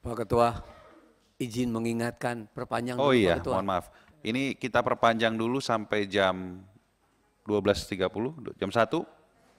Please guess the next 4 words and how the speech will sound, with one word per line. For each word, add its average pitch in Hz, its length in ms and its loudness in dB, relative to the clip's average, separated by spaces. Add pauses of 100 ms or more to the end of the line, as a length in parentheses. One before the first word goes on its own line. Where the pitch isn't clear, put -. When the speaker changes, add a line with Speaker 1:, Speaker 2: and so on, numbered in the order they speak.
(560)
Speaker 2:
Jam 92 80 0
satu 113 320 8
ya? 127 160 8 (1800)
Oke, 95 320 -4